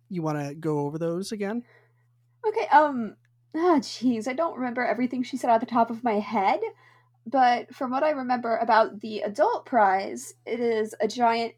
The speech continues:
Speaker 2: egg filled with a bunch of goodies, like candy, um, there's some makeup brushes in there. I think she said there's a custom mask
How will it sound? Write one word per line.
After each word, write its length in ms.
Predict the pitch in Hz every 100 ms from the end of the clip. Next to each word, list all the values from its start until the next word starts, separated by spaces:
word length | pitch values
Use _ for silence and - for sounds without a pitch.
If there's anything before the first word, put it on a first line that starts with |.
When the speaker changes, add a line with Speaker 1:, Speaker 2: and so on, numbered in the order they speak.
| -
Speaker 2:
egg 420 | 220 208 214 - -
filled 400 | - 220 214 214
with 240 | 208 202 208
a 60 |
bunch 260 | 208 202 208
of 180 | 202 -
goodies, 560 | 262 240 233 247 226 -
like 280 | 196 - - _ _ _
candy, 920 | - 277 262 247 233 233 226 220 220
um, 600 | 214 202 196 - 214 214 - _ _ _ -
there's 180 | 220
some 180 | - 208
makeup 300 | 196 233 285
brushes 360 | 277 269 277 254
in 200 | 240 226
there. 580 | 226 226 220 220 214 - _ _ _ _ _
I 140 | 185 214
think 540 | - - 285 311 -
she 180 | - 277
said 200 | 254 233
there's 160 | 220 220
a 60 |
custom 500 | 208 220 - - 202
mask 720 | 202 190 247 302 311 - -